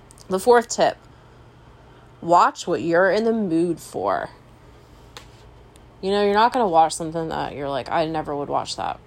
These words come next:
Go by what you're in the mood for at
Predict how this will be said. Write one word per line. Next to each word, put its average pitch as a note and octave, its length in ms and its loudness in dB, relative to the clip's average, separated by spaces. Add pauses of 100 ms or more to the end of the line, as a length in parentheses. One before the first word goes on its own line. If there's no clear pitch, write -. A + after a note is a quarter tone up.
(1400)
Go D#4 220 6
by E3+ 380 2
what E3+ 280 -2
you're E3 180 -4
in E3+ 100 -4
the D#3+ 80 -6
mood D3+ 300 -8
for - 380 -6 (120)
at E3 200 4